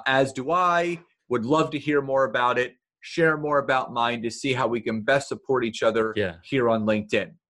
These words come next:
Speaker 1: So I've done two things. Number one, I've, I've bridged the gap between myself and that person and how we know each other, why we should connect,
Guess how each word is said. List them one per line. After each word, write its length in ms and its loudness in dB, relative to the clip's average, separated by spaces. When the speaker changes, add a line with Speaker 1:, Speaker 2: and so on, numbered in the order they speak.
Speaker 1:
So 400 -2
I've 180 0
done 200 2
two 180 -2
things. 360 0
Number 200 0
one, 460 0
I've, 280 2
I've 280 2
bridged 260 0
the 80 -2
gap 380 0
between 560 -6
myself 500 0
and 140 0
that 180 -2
person 380 -2
and 120 -4
how 280 0
we 180 -2
know 220 2
each 180 -6
other, 260 -8
why 340 2
we 160 -4
should 200 -12
connect, 440 -10